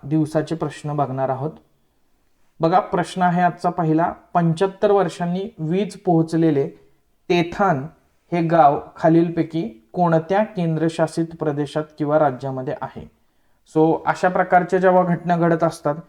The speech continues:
की पंच्याहत्तर वर्षांनी तिथं वीज पोचलेली आहे किंवा आपण असं म्हणूयात की तिथं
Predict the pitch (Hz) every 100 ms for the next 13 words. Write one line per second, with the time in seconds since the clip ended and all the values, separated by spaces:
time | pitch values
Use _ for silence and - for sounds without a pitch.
0 | _ _ _ _ 160 160 - - - 160
1 | 156 165 175 165 160 160 165 165 165 160
2 | 160 160 160 - 160 156 147 147 151 139
3 | 135 135 - 143 147 147 147 - _ _
4 | _ _ 143 156 156 156 156 156 156 151
5 | 165 156 156 156 147 156 156 151